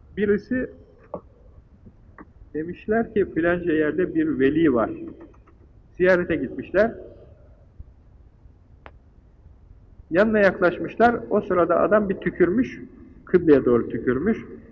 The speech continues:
Hemen geri dönmüş o adam. Ziyarete gitmek isteyen adam. "Niye döndün?" demişler. Bu adamda eğer biraz edep olsaydı, biraz bir velilik bir şey olsaydı, kıble tarafına hürmet ederdi. "Kıbleye doğru tükürülür mü?" demiş.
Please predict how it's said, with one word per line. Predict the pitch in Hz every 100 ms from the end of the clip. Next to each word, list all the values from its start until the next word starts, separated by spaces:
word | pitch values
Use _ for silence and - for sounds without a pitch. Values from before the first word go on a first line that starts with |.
| -
Hemen | 240 269 233
geri | 220 220
dönmüş | 175 131 113 - - - 135
o | 151
adam. | 143 139 123 - -
Ziyarete | 151 156 151 156
gitmek | 143 - 123
isteyen | - 127 123
adam. | 120 185 214 - - - - -
"Niye | 175 196
döndün?" | 160 151 143
demişler. | 135 135 - 208 156
Bu | 180
adamda | 175 175 151 147 147
eğer | 160 165 160 127
biraz | 147 151 135 98 - - - -
edep | 139 143 151 -
olsaydı, | 131 120 120 120 123 185 170
biraz | 156 151 127 -
bir | 131 - - - 135
velilik | 143 147 151 160 147
bir | 156
şey | 165 175
olsaydı, | 135 127 - 131 131 214 262 101 - - - - - -
kıble | - 180 190 240
tarafına | 247 233 226 160
hürmet | 170 180 202
ederdi. | 185 143 135
"Kıbleye | - 170 180
doğru | 180 160 151
tükürülür | - 160 165 175
mü?" | 147
demiş. | 120 113